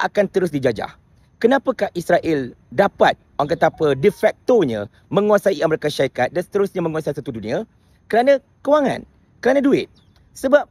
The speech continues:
mereka basically-nya memegang Amerika Syarikat dan Amerika Syarikat ini memang memegang perbendaharaan yang terbesar dekat dunia. Jadi secara asasnya, mereka ini memang kaya dari segi duitnya,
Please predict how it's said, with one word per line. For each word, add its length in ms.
mereka 640
basically-nya 560
memegang 320
Amerika 240
Syarikat 320
dan 80
Amerika 240
Syarikat 320
ini 160
memang 400
memegang 320
perbendaharaan 480
yang 320
terbesar 400
dekat 240
dunia. 240
Jadi 160
secara 240
asasnya, 560
mereka 240
ini 480
memang 480
kaya 320
dari 80
segi 160
duitnya, 480